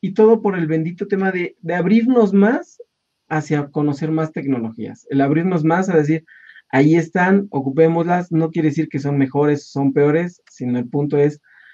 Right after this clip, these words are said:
nos ayudan para diferentes cosas. Me encantó el tema de, este, de manera inmediata que puedas trabajar tu frontend en,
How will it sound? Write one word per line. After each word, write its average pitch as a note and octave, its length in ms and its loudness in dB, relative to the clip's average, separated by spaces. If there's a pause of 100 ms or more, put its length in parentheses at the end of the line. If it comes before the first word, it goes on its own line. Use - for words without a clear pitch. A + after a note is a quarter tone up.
(200)
nos C#3+ 340 2
ayudan D3+ 380 0
para C3+ 220 -2
diferentes B2 560 -6
cosas. - 520 -16 (1200)
Me C3+ 120 4
encantó C3+ 400 6
el D3 120 4
tema D3+ 280 2
de, C3 300 0
este, B2+ 380 -10
de C3+ 120 2
manera D3+ 460 4
inmediata D#3 800 0 (720)
que D3+ 100 -6
puedas D#3 300 -2
trabajar C3+ 560 -4
tu C#3 100 -6
frontend D#3 580 0 (520)
en, A2+ 960 -8